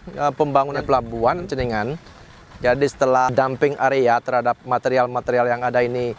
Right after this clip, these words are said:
selesai dilakukan dan sekarang sedang dilakukan serah terima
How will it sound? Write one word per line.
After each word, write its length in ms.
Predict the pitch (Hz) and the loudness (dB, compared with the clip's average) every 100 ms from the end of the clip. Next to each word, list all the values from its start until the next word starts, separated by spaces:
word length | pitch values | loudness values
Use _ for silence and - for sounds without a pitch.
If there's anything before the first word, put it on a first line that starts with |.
| - - - | -14 -20 -16
selesai 480 | - 147 127 143 | -2 0 2 0
dilakukan 800 | 131 131 143 - 131 131 170 240 190 | 2 -2 -2 -2 0 0 -4 -8 -2
dan 240 | 123 117 107 | 0 0 -2
sekarang 320 | - 127 120 | 0 0 -2
sedang 240 | 123 123 | -2 2
dilakukan 560 | 127 113 113 127 127 123 - - - - - | 2 0 -2 -2 -2 -8 -14 -14 -12 -12 -4
serah 320 | - 147 135 | 0 0 2
terima 480 | 147 135 143 208 | 0 2 0 -2